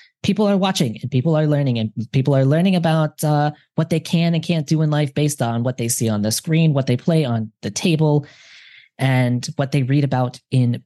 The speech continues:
books. So, Jason, thank you so, so much for joining us today. Is there anything that you're working on, any plugs that you want to do before we get out of here? I know I've kept you for a couple of hours by talking with you.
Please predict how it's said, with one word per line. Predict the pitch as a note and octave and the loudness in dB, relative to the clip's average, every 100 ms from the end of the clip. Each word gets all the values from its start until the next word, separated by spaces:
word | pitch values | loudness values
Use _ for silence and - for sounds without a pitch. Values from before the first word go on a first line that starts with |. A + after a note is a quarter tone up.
| - | -4
books. | A#2 - | -4 -4
So, | - - B2+ - - | -4 -2 -2 -6 -12
Jason, | - G#3+ G#3+ E3+ | -4 -2 0 -2
thank | - A3+ | -2 -2
you | A3+ D3+ | -2 -2
so, | - G#3 A#3 | -2 -2 0
so | - F#3 D#3+ | 0 0 0
much | C#3 C3 D#3+ - - | 0 -2 -4 -8 -4
for | D3+ | -2
joining | C3 C#3+ D#3+ F3 D3+ | 0 0 0 0 0
us | D3+ | -2
today. | - - C3 C#3+ C#3+ | -2 -4 -2 0 0
Is | C#3 | 0
there | D#3 | 0
anything | F#3+ C4 C#4+ | -2 0 0
that | C#4 A3 | -2 -2
you're | A#3+ | -2
working | G3 C#3+ G#3+ A#3 | -2 0 0 0
on, | C4 B3 | -2 0
any | A3 G#3 | -2 -2
plugs | - G#3+ A3+ G#3 | -4 -2 -2 -2
that | G#3+ | -2
you | A3+ | 0
want | G#3 | 0
to | G#3 | 0
do | F#3+ A3+ | 0 0
before | G#3+ F3 G3 | 0 0 0
we | F#3 G3 F3 | 0 0 -2
get | C3 - G#3 - | -4 -2 -2 -2
out | F3 G3+ | -2 0
of | G#3 | 0
here? | G3 G3+ A3+ | 0 0 0
I | G3+ D#3+ | 2 2
know | G3 | 2
I've | F3 | 0
kept | - G#3+ | -4 -2
you | F3 | -2
for | E3 | -2
a | C3+ | -2
couple | A3 G3 | 0 0
of | D3 | 2
hours | E3 A#3 B2 | 0 0 -2
by | - | -4
talking | A#2+ E3+ G3+ C3+ G#2 | -2 -2 -2 -6 -10
with | G#2+ - | -14 -10
you. | G2 | -8